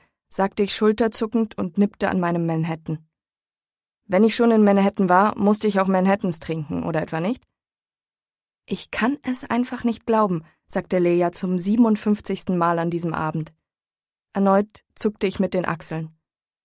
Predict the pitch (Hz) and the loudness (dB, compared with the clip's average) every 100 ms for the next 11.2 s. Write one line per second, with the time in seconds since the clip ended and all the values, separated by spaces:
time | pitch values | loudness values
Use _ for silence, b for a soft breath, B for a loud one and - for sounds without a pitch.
0 | _ _ _ 180 - 202 254 - - 202 | _ _ _ -14 0 0 0 -6 -6 -2
1 | 185 185 185 185 - 220 254 247 240 196 | 0 2 0 -4 -4 -2 0 0 0 -2
2 | 185 175 180 175 185 202 - 185 170 180 | -2 -2 -2 -4 -4 -8 -8 -6 -4 -4
3 | 196 196 180 170 160 156 170 - 185 - | -4 -4 -4 -8 -10 -10 -8 -4 -6 -6
4 | 165 165 165 160 _ _ _ _ _ _ | -10 -10 -12 -12 _ _ _ _ _ _
5 | _ _ 170 165 208 - 180 165 160 160 | _ _ -8 -6 -6 -4 -4 -2 -2 -2
6 | 247 254 202 180 190 - 185 180 165 - | -2 -4 -4 -2 -2 -4 -4 -4 -4 -6
7 | 160 160 _ _ _ _ _ _ _ - | -8 -8 _ _ _ _ _ _ _ -8
8 | 156 262 277 285 285 320 _ _ _ _ | -4 -4 -6 -8 -8 -8 _ _ _ _
9 | _ _ _ _ _ 180 170 196 214 220 | _ _ _ _ _ -10 -8 0 2 4
10 | 214 226 214 208 - 208 214 208 - 196 | 2 0 -2 -4 -6 -4 -4 -4 -8 -8
11 | 165 | -8